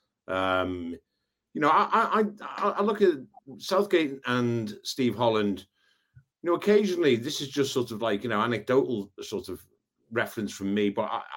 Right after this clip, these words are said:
I, I often see them being a little bit hesitant when, when they're making substitutions, you know, even when they do make them, it, it, it does take quite a while for them to, to come to a decision,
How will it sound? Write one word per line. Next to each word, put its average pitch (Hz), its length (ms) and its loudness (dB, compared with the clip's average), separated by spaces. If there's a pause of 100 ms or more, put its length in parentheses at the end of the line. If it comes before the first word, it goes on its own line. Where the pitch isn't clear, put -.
I, 156 120 2
I 170 180 2
often 196 280 0
see 180 200 4
them 165 100 2
being 147 160 4
a 139 40 6
little 180 300 6
bit 165 300 2
hesitant 101 640 -6 (100)
when, 95 340 -4
when 98 100 -2
they're 92 100 -4
making 90 300 -4
substitutions, 78 920 -10
you 107 60 -6
know, 90 140 -4
even 131 220 0
when 135 100 2
they 131 80 4
do 143 240 4
make 117 240 0
them, 90 160 -4
it, - 140 -10
it, 104 300 -2
it 104 100 -6
does 139 220 -4
take 127 200 -4
quite 123 260 -2
a 117 60 -4
while 107 220 2
for 104 100 -8
them 101 100 -4
to, 95 220 -2 (720)
to - 100 -6
come 156 200 0
to 143 160 2
a 123 40 2
decision, 92 560 -4